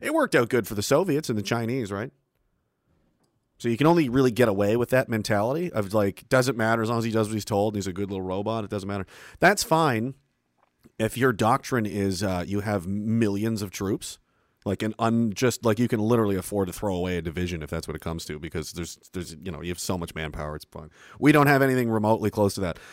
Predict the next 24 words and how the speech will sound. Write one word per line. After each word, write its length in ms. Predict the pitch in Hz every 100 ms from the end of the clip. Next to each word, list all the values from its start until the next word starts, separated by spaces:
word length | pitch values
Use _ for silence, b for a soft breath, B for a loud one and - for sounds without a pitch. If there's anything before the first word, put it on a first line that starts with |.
| B
The 80 | 117
reason, 360 | 143 156 151 - - B B
the 100 | -
only 180 | 147 180
thing 280 | 143 165 175
that 80 | 151
we've 160 | 151
been 120 | 143 131
getting 200 | 139 120
by 220 | 113 131
on 160 | 156
for 80 | 147
so 200 | 135 143
long 360 | 139 135 156 170 _ _ _ _ _ _ - -
as, 220 | 107 107
uh, 140 | 107 101
the 120 | 104 107
Ca-, 140 | -
the 160 | 110 104
Canadian 400 | 120 120 120 104
soldiers, 400 | 110 113 101 92
that 120 | 92
the 60 | -
quality, 560 | - 107 110 95 87